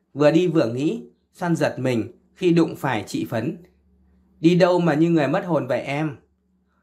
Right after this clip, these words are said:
Chị Phấn hỏi bằng cái giọng điệu đà, đặc trưng của mình. "Dạ em mua ít đồ, chị có sao không?" "Không sao, đi cho cẩn thận, coi chừng vỡ hết trứng vịt bây giờ." Nói rồi,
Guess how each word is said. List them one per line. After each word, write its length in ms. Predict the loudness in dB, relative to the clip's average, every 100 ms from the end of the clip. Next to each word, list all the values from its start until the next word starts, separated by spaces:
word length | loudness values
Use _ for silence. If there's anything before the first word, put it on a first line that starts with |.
| _ _
Chị 180 | 0 2
Phấn 240 | 2 2
hỏi 260 | 0 0 0
bằng 220 | -2 -2
cái 140 | -4
giọng 320 | -2 -4 -4 -4
điệu 180 | -4
đà, 340 | -4 -4 -6 -10 _ _ -4
đặc 180 | -4 -2
trưng 280 | 0 2 2
của 160 | 2
mình. 280 | 0 -4 -6 -14 _ _ _ _ _ _ _ -14
"Dạ 380 | 0 2 2 2
em 240 | 0 2
mua 100 | 2
ít 140 | 2
đồ, 420 | 0 0 0 0 -4 _ _ _
chị 240 | -6 -4 -2
có 160 | -4
sao 280 | -2 -2 -2
không?" 360 | 0 0 0 -6 _ _ _ _ _ _ _ _ _
"Không 240 | -6 -4 -2
sao, 420 | 0 0 0 -4 -14 _ _ _ -8
đi 160 | -6 0
cho 120 | 0
cẩn 240 | 0 -2
thận, 220 | 0 -2 -4 -14 _ _ _ -6
coi 240 | -2 -2
chừng 320 | 0 -2 -2 -2
vỡ 160 | 2 4
hết 240 | 2 -2
trứng 240 | -2 -2 0
vịt 160 | 0 0
bây 180 | -4 -4
giờ." 280 | -4 -6 -8 _ _ _ _ _ _ _ _ -4
Nói 260 | 0 0
rồi, 320 | 2 0 0